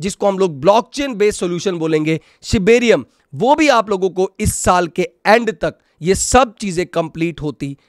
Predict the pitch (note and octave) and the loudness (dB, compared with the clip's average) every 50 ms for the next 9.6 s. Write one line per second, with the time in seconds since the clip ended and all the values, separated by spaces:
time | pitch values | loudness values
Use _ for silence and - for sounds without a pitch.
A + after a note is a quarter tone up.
0 | _ - - B2+ D3 - - A#2+ G2 - - - - C3+ G#3+ B3+ B3+ - D4 C#4+ | _ -14 -8 -8 -8 -8 -8 -14 -14 -16 -18 -10 -2 0 0 2 4 4 2 2
1 | A#3+ C#4 C4+ - - C#4+ C4+ C4 A3+ C4 A#3 A#3 A3 A#3 A#3 A3+ _ _ _ - | 4 2 0 0 0 -4 -4 -2 0 2 4 4 4 2 0 -4 _ _ _ -4
2 | - A3 - - - B3 A#3+ - - G3+ G#3+ A#3 B3 A#3+ B3 A#3+ A3 A3 F3+ D#3+ | -2 -2 -2 2 2 0 0 2 2 2 2 2 2 2 2 0 0 0 0 2
3 | G3+ B3 C4 C#4 C4 B3+ B3+ B3+ B3+ - G3 A3 G#3+ A3 - G#3 G3 F3+ F3 F3+ | 2 4 4 4 4 4 4 2 0 0 0 0 0 0 -2 -2 0 0 2 0
4 | F#3 - _ _ - E3 E3 F#3+ A#3 C4 C4+ - B3 G3+ E3 - _ - G3+ A#3 | 0 -4 _ _ -8 -4 0 2 2 2 2 2 -2 -4 -4 -4 _ 2 2 2
5 | G#3+ A3+ B3+ B3+ - - A3+ A3+ A#3+ C4 D4+ D#4 C#4+ A#3+ F#3+ F3 F3 F3 E3 D3 | 2 0 -6 -6 -6 -6 -8 -6 -2 -2 0 4 4 4 4 2 0 0 0 0
6 | D3 D#3 D#3+ _ _ _ _ _ - A3 - - G3 F#3 F3+ _ _ - A#3 B3+ | 0 -2 -4 _ _ _ _ _ -14 -10 -2 0 0 0 0 _ _ -2 0 0
7 | C4 C4 B3 - _ - - F#3+ F#3 _ _ - B3 A3 E3 D#3+ F3+ F#3 C#3+ G3+ | 0 0 -2 -6 _ -4 -4 -4 -4 _ _ -6 -4 -4 -2 -2 -4 -4 -4 -6
8 | - - E3+ F3 E3+ E3 D#3 - _ _ _ - - G#3+ G#3 F3 F3 F#3 F#3 G3 | -10 -6 -2 0 0 0 -2 -4 _ _ _ -10 -6 -4 0 4 4 4 4 4
9 | F#3+ F#3+ F#3 - F3+ F3 E3+ D#3 D#3 D#3 D3+ D3 | 0 -2 -2 -2 -4 -2 0 2 2 2 0 0